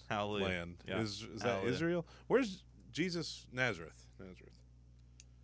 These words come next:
Speaker 1: Well, Jerusalem.
Speaker 2: I thought it was Jesus of Nazareth.
Speaker 1: Yeah, but, like, it's like Jer-, Jerusalem is kinda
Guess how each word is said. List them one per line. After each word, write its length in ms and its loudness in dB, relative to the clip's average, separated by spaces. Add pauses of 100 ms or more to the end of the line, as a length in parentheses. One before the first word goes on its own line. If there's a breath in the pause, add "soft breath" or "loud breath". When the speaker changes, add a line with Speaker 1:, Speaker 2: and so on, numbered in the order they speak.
(680 loud breath)
Speaker 1:
Well, 160 -2
Jerusalem. 720 -8 (1160 loud breath)
Speaker 2:
I 40 -2
thought 160 4
it 60 2
was 140 0
Jesus 400 0
of 100 -6
Nazareth. 500 -2
Speaker 1:
Yeah, 240 0
but, 120 -6
like, 140 -6 (200)
it's 140 -18
like 120 -8 (140)
Jer-, 240 -8 (120)
Jerusalem 600 -8
is 100 -10
kinda 340 -10